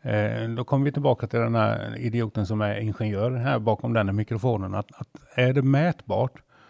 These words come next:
så kan du redovisa det. Alltså, du kan visa det för, för en sponsor att titta här, jag fick två minuter och tjugotvå sekunder.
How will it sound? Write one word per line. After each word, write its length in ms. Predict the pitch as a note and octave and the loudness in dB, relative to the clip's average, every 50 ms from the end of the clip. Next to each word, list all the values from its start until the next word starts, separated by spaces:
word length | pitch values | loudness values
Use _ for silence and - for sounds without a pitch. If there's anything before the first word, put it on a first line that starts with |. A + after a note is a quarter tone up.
| _ _ | _ _
så 160 | _ - A#2+ | _ -8 -4
kan 160 | - A#2 A2 | -2 0 0
du 60 | G#2+ A2+ | 0 0
redovisa 640 | A2 C3 D3 D#3+ C#3 A2+ G2+ F#2+ F#2+ - - C3 | 0 2 2 2 2 0 -2 -2 -4 -4 -2 -2
det. 260 | C#3+ C#3 A#2 A2 G#2 | 0 0 0 -2 -2
Alltså, 200 | A2 A2+ G#2+ B2 | -2 0 0 2
du 100 | B2+ B2+ | 0 2
kan 160 | - C3 B2 | 2 2 4
visa 320 | B2 C3+ C#3+ C#3 - A#2 A2 | 4 4 2 2 2 0 0
det 140 | A#2+ A#2 G2+ | 0 0 0
för, 360 | - G#2+ G#2 G#2 G#2+ G#2 G#2+ | 0 -2 -2 -2 -2 -4 -8
för 180 | - - A#2 | -6 -4 -4
en 100 | A2+ A2 | -2 -2
sponsor 500 | G2+ - - B2 B2+ B2 - G#2+ G#2 G#2+ | -4 -2 -2 -2 0 0 -2 -4 -6 -6
att 420 | A2 A2 A2 A2 A2 _ - - - G#2+ | -4 -4 -2 -4 -4 _ -10 -20 -20 -18
titta 220 | - - B2+ - D3 | -12 -12 -6 -2 0
här, 100 | C#3+ C3+ | 2 2
jag 140 | A#2+ A#2 A2 | 2 2 0
fick 140 | - A#2+ - | -2 -6 -10
två 180 | - - C3 A#2+ | -6 -6 -4 -4
minuter 340 | A#2+ A#2+ A#2 A2+ - A2 A2 | -2 -4 -4 -4 -4 -4 -6
och 300 | A2 A2+ - - _ - | -6 -6 -10 -18 _ -10
tjugotvå 360 | - C3 B2 - C3 A#2+ G#2+ | -4 -4 -4 -2 -2 -4 -4
sekunder. 460 | - - B2+ A#2+ G#2 G2 G2 G#2+ B2 | -4 -6 -6 -4 -4 -4 -6 -8 -10